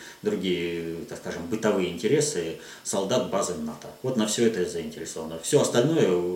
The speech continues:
больше никого не интересует, э, в Европе. Поэтому,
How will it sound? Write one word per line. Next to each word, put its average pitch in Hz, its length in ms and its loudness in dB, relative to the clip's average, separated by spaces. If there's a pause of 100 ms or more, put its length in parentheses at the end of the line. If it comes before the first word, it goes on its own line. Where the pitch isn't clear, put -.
(160)
больше 107 340 2
никого 90 300 0
не 90 160 -2
интересует, - 500 -8 (380)
э, 101 40 -10 (1700)
в - 40 -10
Европе. 90 480 -4
Поэтому, 113 440 6